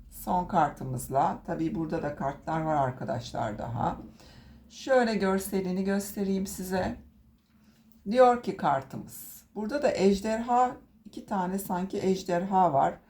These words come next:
Burada da bir çocuk figürü var. Öfke zehiri iç, e, pardon, öfke zehiri kendin içerken karşındakinin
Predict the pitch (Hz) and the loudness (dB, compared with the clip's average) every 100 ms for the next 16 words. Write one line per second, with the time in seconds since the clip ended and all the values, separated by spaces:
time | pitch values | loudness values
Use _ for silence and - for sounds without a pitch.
0 | _ - - - 339 247 214 233 214 214 | _ -20 -20 -8 -6 -2 0 2 0 -4
1 | - 190 196 208 - 165 151 - 120 127 | -2 -2 0 -6 -6 -4 -4 -4 0 0
2 | 196 - - - _ _ _ _ - - | 0 -6 -20 -20 _ _ _ _ -20 -20
3 | - _ - _ - - - 226 254 - | -20 _ -20 _ -20 -20 -2 2 4 2
4 | - 269 294 339 - - - - - - | -2 0 0 -2 -12 -20 -20 -20 -20 -12
5 | 156 196 214 240 262 - - - - - | 0 2 2 0 -2 -6 -8 -10 -12 -6
6 | - 175 214 196 160 147 - 214 208 - | -2 2 4 6 4 0 -2 -2 -2 -6
7 | 247 262 254 - _ 156 170 208 240 247 | -2 -2 -2 -14 _ 0 4 4 2 -8
8 | 269 247 214 208 262 247 - - 226 220 | -4 2 4 4 0 -4 -8 -6 2 2
9 | - - 165 160 - _ _ - 180 190 | 2 0 0 0 -8 _ _ 4 6 6
10 | - 247 233 233 - 208 233 226 | 2 -2 -2 -2 -4 -2 -2 -4